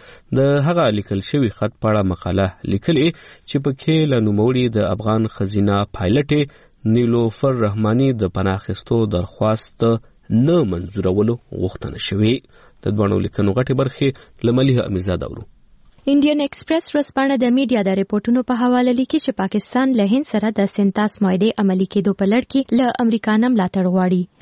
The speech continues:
Speaker 2: د خالد ورځې خپرو شو ریپورټونو له مخې د امریکا بهرنیو چارو وزیر جان کری له نوي دهلي او اسلام آباده په دوستانه ډول د دې مسلې د حل غوښتنه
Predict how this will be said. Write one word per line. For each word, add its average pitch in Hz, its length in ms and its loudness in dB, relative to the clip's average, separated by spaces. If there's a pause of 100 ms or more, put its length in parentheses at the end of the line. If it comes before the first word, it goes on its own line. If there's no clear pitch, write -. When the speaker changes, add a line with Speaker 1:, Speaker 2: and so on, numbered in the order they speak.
Speaker 2:
د 262 60 2
خالد 277 360 2
ورځې 302 400 0
خپرو 226 320 0
شو 269 260 0
ریپورټونو 220 560 0
له 185 60 0
مخې 196 300 0 (160)
د - 20 2 (280)
امریکا 196 280 0
بهرنیو 196 420 2
چارو 196 320 0
وزیر 185 280 0
جان 185 240 0
کری 233 280 2 (160)
له 247 180 2
نوي 277 260 0
دهلي 254 320 2
او 254 220 0 (140)
اسلام 233 280 0
آباده 220 400 0 (140)
په 208 180 0
دوستانه 196 460 0
ډول 285 180 2
د 247 180 -4 (100)
دې 294 160 0
مسلې 214 340 0 (100)
د - 20 0 (100)
حل 208 120 0
غوښتنه 196 520 -2